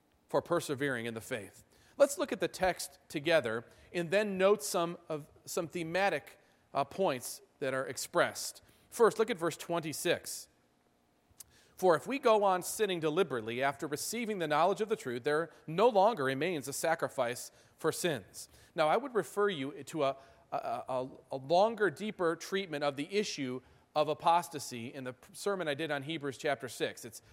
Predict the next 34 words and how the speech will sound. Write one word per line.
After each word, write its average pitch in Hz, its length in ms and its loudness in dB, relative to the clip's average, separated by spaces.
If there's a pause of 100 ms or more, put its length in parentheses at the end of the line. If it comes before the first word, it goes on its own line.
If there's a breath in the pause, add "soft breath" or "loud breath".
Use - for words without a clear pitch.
(140 soft breath)
both 160 220 4
online, 165 460 2
and 131 100 -6
you 123 80 -10
can 127 100 -8
get 147 140 2
it - 280 -4
by 127 120 -2
calling 151 320 2
the 135 60 -8
church 147 260 -4
office. - 520 0 (400 soft breath)
Really, 190 300 4
some 202 220 0
of 165 60 -4
the 151 60 -2
themes 208 360 -6
here 131 160 0
are 131 80 4
identical. 135 520 0 (600 loud breath)
But 208 120 2
remember, 214 440 2
the 208 100 2
context - 720 0
here 151 160 -2
is 147 140 -6
the 156 100 -2
corporate 220 440 2
community 170 460 -4
of 135 80 -2
faith, 127 340 0 (380 soft breath)
God's 208 420 6
corporately 208 680 4
elect. 156 480 2